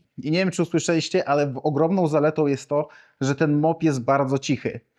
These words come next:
On teraz pracuje cały czas, a pewnie nawet w ogóle go nie słychać. Wraz z mopem otrzymałem jeszcze takie śnieżno-białe skarpetki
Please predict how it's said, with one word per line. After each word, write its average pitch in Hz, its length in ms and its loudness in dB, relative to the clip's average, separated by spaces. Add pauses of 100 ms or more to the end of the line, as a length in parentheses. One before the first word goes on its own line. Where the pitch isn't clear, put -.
(220)
On 165 160 0
teraz 170 340 0
pracuje 160 640 0 (220)
cały 165 260 2
czas, 170 360 0 (100)
a 131 80 -4
pewnie 156 420 0
nawet 143 340 -2
w 127 120 -6
ogóle 147 300 0
go 113 100 -2
nie 117 120 -2
słychać. - 580 -10 (840)
Wraz 175 340 2
z 180 40 -2
mopem 202 300 0
otrzymałem 208 360 -2
jeszcze 196 160 -4
takie 190 240 -2
śnieżno-białe 175 640 0
skarpetki 170 640 -4